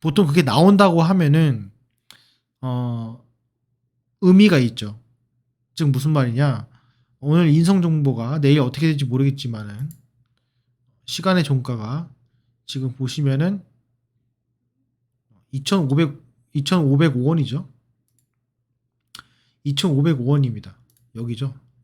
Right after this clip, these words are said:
여기 이상은 뜰 가능성이 매우 커요. 그런데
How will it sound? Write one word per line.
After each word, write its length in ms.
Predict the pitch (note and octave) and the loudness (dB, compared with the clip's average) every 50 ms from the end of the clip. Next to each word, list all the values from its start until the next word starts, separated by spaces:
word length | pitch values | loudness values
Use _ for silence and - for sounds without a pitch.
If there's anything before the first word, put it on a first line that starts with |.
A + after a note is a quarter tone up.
| _ _ _ _ _ _ _ _ _ _ _ _ _ _ _ _ _ _ _ _ _ _ _ _ _ _ _ _ _ _ _ | _ _ _ _ _ _ _ _ _ _ _ _ _ _ _ _ _ _ _ _ _ _ _ _ _ _ _ _ _ _ _
여기 220 | C3+ F3 G3 G#3+ | -2 0 2 4
이상은 300 | A3+ G#3+ A3 G3+ F#3+ F3 | 4 4 6 4 4 4
뜰 120 | E3+ A3+ A3 | 4 2 2
가능성이 300 | - D3 C#3+ C#3+ E3 D3+ | 2 2 2 4 4 2
매우 240 | B2+ A#2+ C3 C3+ C#3 | 2 2 2 0 0
커요. 340 | - D#3 D3 A#2+ G2 - - _ _ _ _ _ _ _ _ _ _ _ _ _ _ _ _ _ _ _ _ _ _ _ | -2 -4 -4 -4 -6 -10 -14 _ _ _ _ _ _ _ _ _ _ _ _ _ _ _ _ _ _ _ _ _ _ _
그런데 640 | - E3+ F3+ D#3 C3+ D#3 E3 D#3+ B2+ F#2+ E2 - | -2 0 2 2 2 2 2 2 0 -2 -6 -12